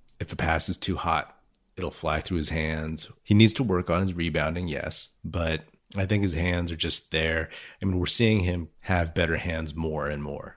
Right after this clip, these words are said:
Like, he's not <laughs> Adonal Foyle with his hands. He's not Damian Jones with his hands. So any, anybody that compares those two guys, Jones and Wiseman, is just <laughs> angry and ridiculous. But hey,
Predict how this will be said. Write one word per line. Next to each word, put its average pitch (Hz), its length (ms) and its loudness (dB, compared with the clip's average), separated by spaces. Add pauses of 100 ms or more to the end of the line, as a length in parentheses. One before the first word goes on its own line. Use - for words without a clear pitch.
(120)
Like, 82 180 -2
he's 82 200 -2
not 87 260 0
<laughs> - 0 -
Adonal 95 360 0
Foyle 80 420 -2
with 78 140 -4
his 73 140 -8
hands. 76 340 -6
He's 76 140 -10
not 76 300 -6 (440)
Damian 80 380 2
Jones 78 400 0
with 76 120 -6
his 71 120 -6
hands. 73 420 -6
So 76 160 -2
any, 76 380 -4 (180)
anybody 82 380 0
that 78 200 0
compares 78 420 -2
those 78 260 -2
two 80 160 -6
guys, 73 480 -4 (460)
Jones 76 420 -4
and 67 260 -6
Wiseman, 73 520 -2
is - 200 -8
just - 160 -10 (500)
<laughs> - 400 -6
angry 82 400 0
and 73 120 -4
ridiculous. 73 640 -6 (400)
But 87 120 0
hey, 98 200 4